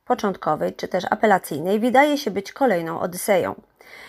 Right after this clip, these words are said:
Jest to proces wielopoziomowy, wymaga spotkań w sądzie pełnomocników, spotkania są odwoływane, sędzia z sądu pierwszej instancji nie ma dostępu do tych sprawozdań,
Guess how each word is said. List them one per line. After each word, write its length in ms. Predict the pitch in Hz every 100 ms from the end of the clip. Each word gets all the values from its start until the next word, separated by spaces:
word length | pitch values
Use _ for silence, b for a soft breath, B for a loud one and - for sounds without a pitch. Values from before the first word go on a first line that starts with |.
| B B
Jest 180 | 285 302
to 100 | 285
proces 380 | 277 254 214 185
wielopoziomowy, 880 | 240 262 - 214 196 170 147 175
wymaga 360 | 185 190 185 180
spotkań 580 | - 254 247 - 220 214
w 60 |
sądzie 400 | - 208 196 180
pełnomocników, 1000 | 180 170 180 156 - - 240 - 233 233 - B B B
spotkania 560 | B - 262 - 262 208
są 220 | 202 180
odwoływane, 840 | 156 156 151 180 226 220 214 208 208 -
sędzia 640 | - 254 254 240 214 214
z 160 | - -
sądu 280 | 226 226 202
pierwszej 420 | - 202 - -
instancji 600 | 185 - 185 185 - 202
nie 140 | 214
ma 120 | 220 180
dostępu 460 | 175 - 214 233
do 120 | 226
tych 140 | 220 214
sprawozdań, 640 | - 220 214 214 214 220